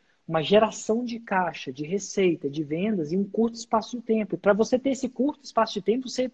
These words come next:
tem um veículo diferente, né? Um sprinter é um cara que faz sprint, né, cem metros rasos, ele tem um corpo diferente de um maratonista.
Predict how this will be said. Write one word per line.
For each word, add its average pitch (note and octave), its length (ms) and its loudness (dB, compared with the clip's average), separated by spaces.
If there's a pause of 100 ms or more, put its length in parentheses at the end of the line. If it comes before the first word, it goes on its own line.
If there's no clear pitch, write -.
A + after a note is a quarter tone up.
(560)
tem A#3 140 8
um C4+ 100 2
veículo A#3+ 540 2
diferente, C#3 640 -4
né? F#3 180 -4 (320)
Um G3 140 4
sprinter A3+ 880 2 (140)
é F3 500 0
um E3 120 -6
cara F#3+ 220 2
que F#3+ 120 -16
faz F#3+ 240 2
sprint, A3+ 680 0
né, F3 160 -4
cem F#3+ 220 -2
metros F3+ 380 -2
rasos, G3 300 2
ele F3 140 2
tem A#3+ 120 0
um D#4 80 -4
corpo B3 460 2
diferente F#3+ 520 -2
de E3 120 -4
um F3 40 -2
maratonista. D#3 840 -4